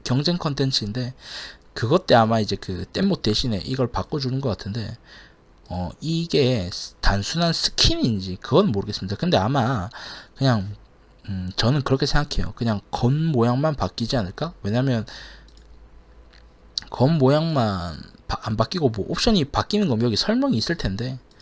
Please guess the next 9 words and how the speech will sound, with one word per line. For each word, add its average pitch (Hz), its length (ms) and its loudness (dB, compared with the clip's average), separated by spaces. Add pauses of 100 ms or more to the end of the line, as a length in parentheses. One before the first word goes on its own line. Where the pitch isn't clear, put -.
(400)
설명이 196 420 2
없어가지고 107 640 -2
일단 165 240 2
이거는 165 640 2
다들 104 400 0 (100)
이 107 260 -4 (300)
강호룡 151 420 2
상점은 185 560 2 (380)
지금은 139 800 6